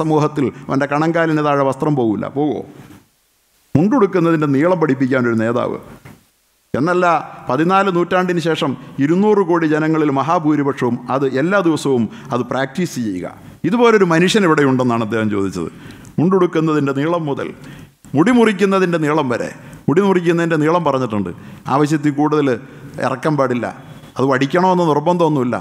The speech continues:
സുന്നത്തായി ഭംഗിയായി വളർത്തണം, വളർത്താം. വടിച്ചാലും തെറ്റൊന്നുമില്ല. വടിച്ചാൽ, വളർത്തിയാൽ അതെങ്ങനെ വളർത്തണം, ഏതരവ് അളവ് വരെ വളർത്തണം എന്നൊക്കെ എങ്ങനെ വളർത്തിക്കൂടാ, അത് റസൂലുള്ളാഹി സ്വല്ലല്ലാഹു അലൈഹി വസല്ലം പറഞ്ഞിട്ടുണ്ട്.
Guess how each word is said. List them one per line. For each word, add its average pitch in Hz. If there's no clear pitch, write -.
സുന്നത്തായി 151
ഭംഗിയായി 151
വളർത്തണം, 143
വളർത്താം. 131
വടിച്ചാലും 147
തെറ്റൊന്നുമില്ല. 156
വടിച്ചാൽ, 170
വളർത്തിയാൽ 160
അതെങ്ങനെ 170
വളർത്തണം, 131
ഏതരവ് 147
അളവ് 175
വരെ 185
വളർത്തണം 131
എന്നൊക്കെ 285
എങ്ങനെ 208
വളർത്തിക്കൂടാ, 170
അത് 120
റസൂലുള്ളാഹി 160
സ്വല്ലല്ലാഹു 135
അലൈഹി 135
വസല്ലം 123
പറഞ്ഞിട്ടുണ്ട്. 101